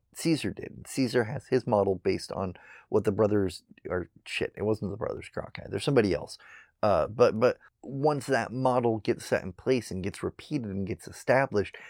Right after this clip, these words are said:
it becomes a tra-, tradition. And cultures, as we've explored a number of times in past episodes,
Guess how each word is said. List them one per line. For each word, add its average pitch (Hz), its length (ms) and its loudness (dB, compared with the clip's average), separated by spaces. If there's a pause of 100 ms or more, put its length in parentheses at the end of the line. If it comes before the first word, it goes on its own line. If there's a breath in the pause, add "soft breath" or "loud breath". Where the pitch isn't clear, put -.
(200 loud breath)
it 107 120 0
becomes 101 320 -2
a 90 60 -4
tra-, 104 400 -6 (180)
tradition. - 600 -2 (600)
And 110 420 -2
cultures, 113 600 4
as 101 160 4
we've 107 180 2
explored 98 640 2
a - 60 -4
number 113 280 -2
of 98 80 -6
times 98 400 -4
in 101 120 -4
past 90 320 -6
episodes, 92 580 -4